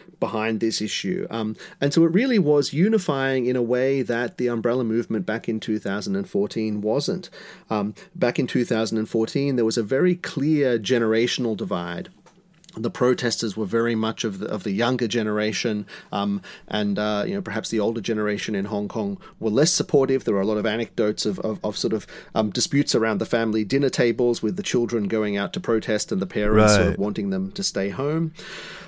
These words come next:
Speaker 1: Um, the, the business community were not behind the protesters in any strong way in two thousand and fourteen. Um, a-, and even within the protesters themselves in two thousand and fourteen, there was some degree of division. I mean,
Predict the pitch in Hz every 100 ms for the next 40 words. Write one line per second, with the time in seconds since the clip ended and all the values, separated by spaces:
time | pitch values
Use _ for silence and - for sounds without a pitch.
0 | - 120 123 117 120 117 - - - 139
1 | 117 156 156 156 - 139 135 135 139 131
2 | 110 107 113 120 - 120 113 110 113 113
3 | 107 107 92 110 107 110 - 110 107 104
4 | 110 101 - - 110 113 110 110 104 107
5 | - 104 110 104 107 95 95 - 104 104
6 | 113 117 123 - - - - 165 - 180
7 | - - 214 254 269 208 151 185 233 214
8 | - 156 160 160 - 139 - 117 - 175
9 | 294 226 120 - 117 113 110 110 104 113
10 | 107 - 110 107 110 107 113 127 120 -
11 | 120 120 113 117 110 104 113 110 139 127
12 | 87 90 - - 139